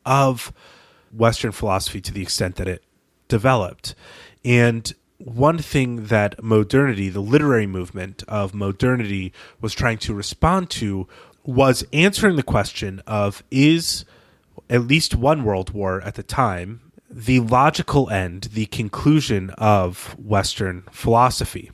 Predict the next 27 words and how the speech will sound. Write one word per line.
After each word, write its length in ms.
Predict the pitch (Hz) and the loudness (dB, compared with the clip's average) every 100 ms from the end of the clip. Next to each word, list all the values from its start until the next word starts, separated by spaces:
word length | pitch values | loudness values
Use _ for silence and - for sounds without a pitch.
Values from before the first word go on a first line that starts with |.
| - _ - | -20 _ 0
which 320 | 117 101 - | 2 2 -2
started 460 | - - 131 110 101 | -10 0 4 4 2
here 140 | 113 | -4
with 200 | 92 90 | -4 -6
Plato. 480 | - 113 101 - - - - - - - _ - | -4 -2 -2 -4 -12 -20 -20 -20 -20 -20 _ 0
And 320 | 120 107 113 - | 2 2 -2 -14
one 240 | - 120 127 | -4 0 2
of 60 | |
the, 80 | 117 | 0
one 260 | 110 120 127 | -2 -2 -2
thing 160 | 131 | -2
that 100 | 113 | -4
characterizes 800 | 101 127 110 - 104 98 95 92 | -2 0 0 -2 -4 -4 -6 -10
modernity 600 | 110 101 101 180 175 170 | -6 -2 0 0 2 0
is 200 | 160 120 | 0 -4
a 60 | 110 | -4
belief 440 | 107 113 117 - - | -2 0 -2 -4 -4
that 200 | 117 110 | -4 -2
our 180 | 110 | -4
identities 600 | 104 98 123 117 113 104 - | -2 -2 -2 -2 -2 -4 -6
are 460 | 110 101 95 95 - _ _ - | -4 -2 -2 -4 -10 _ _ -12
more 440 | 120 117 117 107 - | 0 4 4 4 -4
fragmented 840 | - - 104 101 101 87 - 92 | -2 2 2 2 -2 -6 -10 -12
as 180 | 95 104 | -6 -6
opposed 420 | 110 - 110 - | -2 0 0 0
to 280 | - 107 98 | -6 -8 -8
in 300 | 95 95 92 | -10 -10 -12